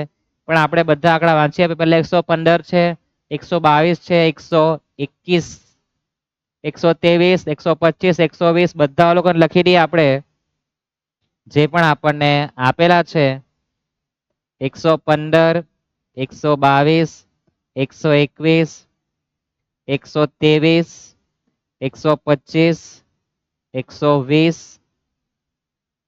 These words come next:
એકસો ને છવ્વીસ, એકસો બત્રીસ, એકસો અઢાર અને એકસો ને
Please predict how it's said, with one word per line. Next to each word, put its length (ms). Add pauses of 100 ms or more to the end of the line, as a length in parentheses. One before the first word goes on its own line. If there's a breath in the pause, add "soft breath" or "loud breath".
(520)
એકસો 360
ને 160
છવ્વીસ, 720 (3750)
એકસો 340
બત્રીસ, 600 (1500)
એકસો 400 (120)
અઢાર 420 (1120)
અને 300
એકસો 360
ને 180